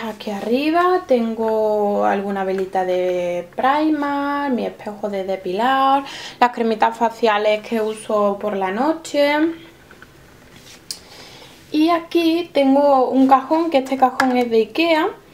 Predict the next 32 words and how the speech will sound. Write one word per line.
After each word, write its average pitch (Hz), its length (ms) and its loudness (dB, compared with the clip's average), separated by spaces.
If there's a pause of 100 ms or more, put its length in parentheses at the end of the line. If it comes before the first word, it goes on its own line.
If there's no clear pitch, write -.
(720)
Y 311 440 6
en 285 140 2
él 294 240 2
pues 285 200 4
guardo 262 720 4
lo 240 200 4
que 247 100 4
más 262 240 0
suelo 277 680 4
usar 269 580 2
o 302 80 0
lo 247 160 2
que, 202 520 2
mm, 202 460 -4
necesito 220 720 2
tener 247 300 2
siempre 247 500 2
más 262 800 2
a 180 100 0
mano. 180 360 0 (1900)
Eh, 240 340 2
como 220 220 2
por 214 140 2
ejemplo 240 360 2
en 233 100 0
esta 240 240 0
parte 226 280 2
de 226 60 2
aquí 320 400 0
tengo 240 260 2
los 196 140 0
coloretes 277 960 2